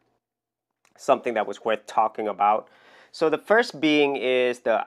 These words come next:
iPhone seven, okay, and the iPhone seven Plus. You know, if you look on YouTube right now,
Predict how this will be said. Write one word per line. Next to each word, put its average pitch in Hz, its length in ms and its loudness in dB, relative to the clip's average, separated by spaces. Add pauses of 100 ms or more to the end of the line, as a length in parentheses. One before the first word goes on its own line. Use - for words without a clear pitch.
iPhone 120 680 0 (180)
seven, 113 540 0 (280)
okay, 107 560 -4
and 135 300 0
the - 100 -6
iPhone 113 440 0
seven 101 260 -6
Plus. 101 460 -8
You 107 80 -6
know, 110 80 -4
if 120 100 -8
you 196 60 -4
look 254 180 0
on 151 140 -2
YouTube 151 360 -4
right 131 200 4
now, 135 400 2